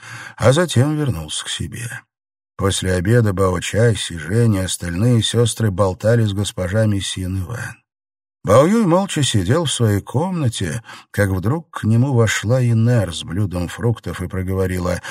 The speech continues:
«Это вам матушка посылает по случаю годовщины со дня смерти бабушки». Бао Юй встал, в знак благодарности кивнул головой, снова сел и сказал: «Поставь вон туда».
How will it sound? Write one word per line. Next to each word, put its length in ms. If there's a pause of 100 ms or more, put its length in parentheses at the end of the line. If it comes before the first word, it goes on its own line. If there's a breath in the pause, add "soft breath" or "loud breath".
(160 loud breath)
«Это 220
вам 140
матушка 440
посылает 560
по 100
случаю 380
годовщины 580
со 200
дня 160
смерти 400
бабушки». 760 (460 loud breath)
Бао 320
Юй 180
встал, 640 (380)
в 100
знак 280
благодарности 760
кивнул 460
головой, 600 (220 loud breath)
снова 560
сел 500
и 40
сказал: 440
«Поставь 540
вон 320
туда». 440